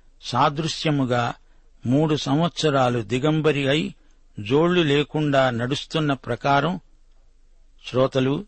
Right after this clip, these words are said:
దీని భావం గ్రహించారా? యెషయా ఈ విధంగా దిగంబరంగా తిరగటం ద్వారా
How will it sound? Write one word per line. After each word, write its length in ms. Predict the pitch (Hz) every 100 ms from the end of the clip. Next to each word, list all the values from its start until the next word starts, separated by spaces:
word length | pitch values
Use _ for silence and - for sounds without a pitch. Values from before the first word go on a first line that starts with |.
| -
దీని 200 | 131 131
భావం 500 | 110 107 139 151 131
గ్రహించారా? 800 | 117 147 135 - 120 113 131 160 _ _ _ _ _ _ -
యెషయా 460 | 117 127 160 160 165
ఈ 200 | 147 135
విధంగా 560 | 123 127 156 151 131
దిగంబరంగా 840 | 123 120 143 160 160 147 143 131 123
తిరగటం 560 | - 110 120 131 139
ద్వారా 400 | 131 139 139 170